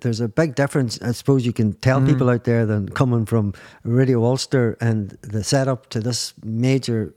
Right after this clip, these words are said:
Speaker 1: organisation that has all these different things going on and all these people maybe that you looked up to at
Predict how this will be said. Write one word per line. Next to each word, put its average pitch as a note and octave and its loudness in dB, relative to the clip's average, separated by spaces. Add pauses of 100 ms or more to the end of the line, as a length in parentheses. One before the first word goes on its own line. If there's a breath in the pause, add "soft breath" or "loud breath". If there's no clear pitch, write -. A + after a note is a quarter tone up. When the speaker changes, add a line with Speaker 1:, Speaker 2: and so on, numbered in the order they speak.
(160)
Speaker 1:
organisation A#2 -2
that G2 -6
has F#2+ -10
all C#3+ 0
these C3 -2
different A#2 -6
things A2+ -2
going A2+ -4
on A2+ 0
and G#2 -4 (100)
all D3 0
these C3 -2
people B2 -4
maybe C#3+ 2
that B2 -2
you A#2 0
looked G#2+ -2
up F3 0
to - -6
at G3 -8